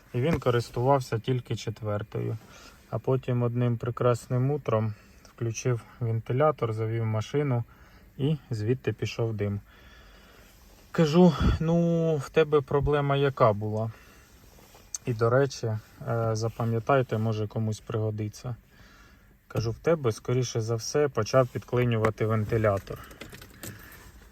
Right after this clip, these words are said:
Е, першим згорів у нас, м, термозапобіжник на регуляторі швидкості, ну, на йожику, так називаємо, на резисторі пічки.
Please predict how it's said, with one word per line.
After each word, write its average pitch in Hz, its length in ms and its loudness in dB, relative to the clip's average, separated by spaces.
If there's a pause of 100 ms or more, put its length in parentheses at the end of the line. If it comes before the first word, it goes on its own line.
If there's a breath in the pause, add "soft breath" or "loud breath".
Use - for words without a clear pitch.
Е, 104 320 -4
першим 135 520 2
згорів 120 440 0
у 113 60 0
нас, 123 460 2 (280 loud breath)
м, 113 520 -2 (220)
термозапобіжник 123 1500 -2
на 120 560 2 (500 soft breath)
регуляторі 117 840 4 (100)
швидкості, 117 720 -4
ну, 110 140 2
на 110 120 2
йожику, 101 440 -2
так 113 220 -6
називаємо, 104 640 -2
на 110 540 2 (160)
резисторі 113 880 0 (160)
пічки. 113 480 -6